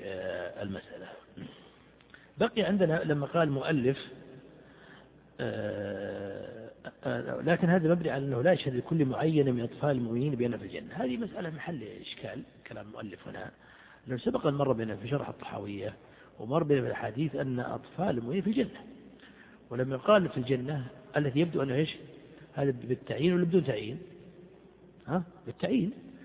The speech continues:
ولا بدون تعيين؟ هذا يرد على كل مسلم، نحن نقول: "المسلمون في الجنة"، دون أن نعين إيش؟ زيد أو، أو عمرو، إلا من جاء به النص عن عليه السلام كالعشرة مثلًا. فالذي يدل عليه، آه،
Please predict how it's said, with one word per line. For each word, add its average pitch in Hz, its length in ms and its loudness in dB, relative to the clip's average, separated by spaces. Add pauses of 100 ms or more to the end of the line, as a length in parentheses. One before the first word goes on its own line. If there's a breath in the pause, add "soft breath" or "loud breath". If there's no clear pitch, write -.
(240 loud breath)
ولا 120 1200 0
بدون 147 320 0
تعيين؟ 160 260 2
هذا 185 160 6
يرد 196 200 6
على 185 120 4
كل 233 140 2
مسلم، 135 280 0 (100)
نحن 117 140 -6
نقول: 151 200 -2
"المسلمون 143 480 0
في 156 60 0
الجنة"، 156 340 4 (680 loud breath)
دون 190 140 8
أن 165 80 2
نعين 139 380 6
إيش؟ 156 220 2 (280)
زيد 143 340 4
أو، 127 180 4
أو - 100 4
عمرو، 131 300 2 (420)
إلا 156 260 6
من 175 260 -2
جاء 139 180 4
به 120 200 2
النص 120 260 0
عن 120 100 2
عليه 107 240 0
السلام 117 260 -2
كالعشرة 110 540 0
مثلًا. 95 240 -8 (1080 loud breath)
فالذي 135 480 2
يدل 151 240 2
عليه، 139 380 2 (160)
آه، 101 1040 -4